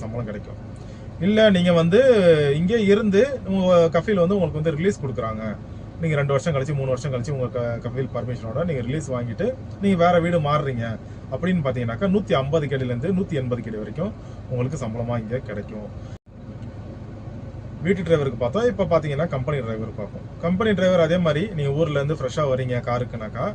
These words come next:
உங்களுக்கான சம்பளம் பாத்தீங்கன்னா, நூறு கேடில இருந்து நூத்தி இருபது கேடி சம்பளமா கிடைக்கும். ஃப்ரெஷ்ஷா வரீங்கனாக்கா, உங்களுக்கான அக்ரிமெண்ட் பாத்தீங்கன்னா, ரெண்டு வருஷம் எப்பவும் அக்ரிமெண்ட் போடுவாங்க. நீங்க அங்க அந்த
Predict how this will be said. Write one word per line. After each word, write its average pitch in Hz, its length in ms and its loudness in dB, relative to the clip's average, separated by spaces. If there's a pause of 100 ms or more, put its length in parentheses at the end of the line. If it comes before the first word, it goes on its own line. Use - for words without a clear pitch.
(500)
உங்களுக்கான 147 420 0
சம்பளம் 180 320 2
பாத்தீங்கன்னா, 139 340 -2 (140)
நூறு 165 240 0
கேடில 139 240 -2
இருந்து 156 220 0
நூத்தி 170 200 -2
இருபது 139 320 0
கேடி 120 160 -2 (220)
சம்பளமா 123 400 -2
கிடைக்கும். 117 360 -8
ஃப்ரெஷ்ஷா 127 320 -6
வரீங்கனாக்கா, 110 480 -8 (680)
உங்களுக்கான 170 420 4
அக்ரிமெண்ட் 202 420 2
பாத்தீங்கன்னா, 160 360 4
ரெண்டு 143 160 2
வருஷம் 127 260 0
எப்பவும் 120 260 -4
அக்ரிமெண்ட் 117 420 -4
போடுவாங்க. 107 340 -6
நீங்க 175 180 0
அங்க 143 200 -4
அந்த 139 100 0